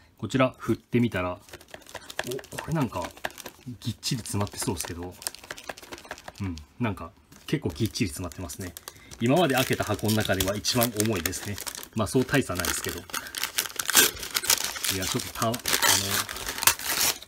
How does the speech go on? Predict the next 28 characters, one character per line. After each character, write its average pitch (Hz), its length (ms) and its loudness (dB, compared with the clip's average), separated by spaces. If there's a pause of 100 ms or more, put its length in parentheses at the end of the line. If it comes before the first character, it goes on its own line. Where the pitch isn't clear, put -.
(260)
動 123 80 6
画 123 60 4
で 127 100 6
使 - 340 0
え 120 100 2
そ 120 100 0
う 104 40 2
な 92 60 0
も 87 60 0
の - 60 6 (420)
出 - 60 10 (100)
て - 20 -8
く - 100 -2
れ。 - 80 -2
<laughs> - 60 -6 (2250)
し - 260 -10
ゃ。 78 80 -8 (1400)
し - 220 0
ゃ 90 40 -2
あ、 87 40 -4
行 87 60 -6
き 92 120 -10
ま 90 100 -6
し - 100 -8
ょ 90 40 -8
う 80 40 -8
か。 - 280 -14 (2500)
さ 78 280 -8